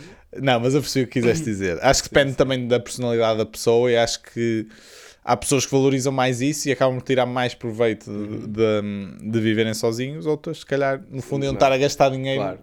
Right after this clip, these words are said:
Speaker 2: claro.
Speaker 1: sem grande, sem grande retorno, no
Speaker 2: Sim,
Speaker 1: fundo.
Speaker 2: depois to-, e depois também, para muita gente, foi natural essa transição, porque imagina, viviam em casa dos pais e já namoravam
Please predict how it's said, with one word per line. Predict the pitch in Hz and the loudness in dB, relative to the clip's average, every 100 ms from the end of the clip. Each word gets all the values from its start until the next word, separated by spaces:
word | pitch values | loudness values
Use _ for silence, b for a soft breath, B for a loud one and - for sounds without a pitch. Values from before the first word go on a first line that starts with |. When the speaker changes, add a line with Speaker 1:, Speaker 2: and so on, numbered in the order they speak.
| - | -16
Speaker 2:
claro. | 90 110 | -16 -16
Speaker 1:
sem | - - 131 | -8 -4 -2
grande, | 127 127 127 123 127 123 120 120 | 0 0 0 -2 -2 -2 -6 -10
sem | 120 123 | -10 -4
grande | 117 123 113 | -2 -2 -4
retorno, | - 127 101 | -6 -4 -4
no | 90 95 | -6 -6
Speaker 2:
Sim, | - | -4
Speaker 1:
fundo. | |
Speaker 2:
depois | 196 147 | -2 -2
to-, | 139 151 151 | -2 -4 -4
e | |
depois | 139 165 | -8 -10
também, | 170 165 160 - _ - | -8 -6 -8 -12 _ -6
para | 147 | -4
muita | 151 151 147 | -2 -2 -2
gente, | 135 123 147 143 | -2 -2 -4 -4
foi | - 147 | -4 -2
natural | 143 143 135 139 143 | -2 -4 -4 -2 -2
essa | 139 143 | -4 -8
transição, | - 139 135 - 143 | -6 -6 -6 -6 -6
porque | 143 135 | -6 -6
imagina, | 131 123 104 | -6 -6 -6
viviam | 107 127 | -6 -4
em | 139 | -2
casa | 147 135 | -2 -4
dos | 131 | -8
pais | - 143 156 160 - - | -6 -4 -4 -6 -12 -14
e | 135 | -8
já | 117 139 | -2 -2
namoravam | 135 135 151 147 143 | -2 -2 -2 -2 -4